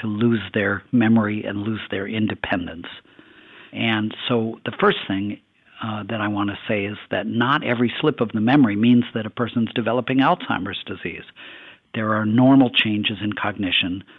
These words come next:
that shouldn't alarm us. On the other hand, there are signs of a more serious process that might be taking place, and we should pay attention to those and not overlook them or discount them. The Alzheimer's Association publishes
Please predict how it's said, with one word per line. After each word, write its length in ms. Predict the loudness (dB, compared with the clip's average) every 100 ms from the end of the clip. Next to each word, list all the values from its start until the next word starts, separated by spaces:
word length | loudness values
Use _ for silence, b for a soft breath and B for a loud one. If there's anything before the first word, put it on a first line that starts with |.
| b -6
that 140 | 0
shouldn't 360 | 2 4 2 0
alarm 380 | -2 -2 -2
us. 100 | -6 -10 -18 B B B B 2
On 100 | 4
the 100 | 6
other 180 | 4
hand, 360 | 2 2 2 0
there 180 | 0 2
are 300 | 4 2 -2 B B B _ _ -16 -6 4
signs 480 | 6 6 4 -2 -6 -8
of 140 | -6 0
a 40 |
more 220 | 2 2 0
serious 280 | 0 2 0 -4
process 480 | -2 -2 -2 -6 -8 -6
that 120 | -6
might 220 | -2 -4 -4
be 100 | -6
taking 380 | -4 -4 -6
place, 320 | -6 -8 -8 -10 -16 B B B -2
and 140 | 2
we 100 | 4
should 360 | 4 4 4 2
pay 160 | -2 -2
attention 520 | -2 -2 0 0 -2
to 60 | -4
those 240 | -4 -4 -4
and 120 | -4
not 180 | -2 -4
overlook 580 | -6 -8 -6 -8 -8
them 340 | -12 -12 -12 -14 B B B
or 80 | -6
discount 580 | -6 -6 -4 -4 -4 -6
them. 220 | -10 -12 B B B B B _ 2
The 120 | 4
Alzheimer's 560 | 4 2 2 2 2
Association 760 | -6 -4 -6 -4 -4 0 0 -2
publishes 640 | -4 -2 -2 -2 -2 -4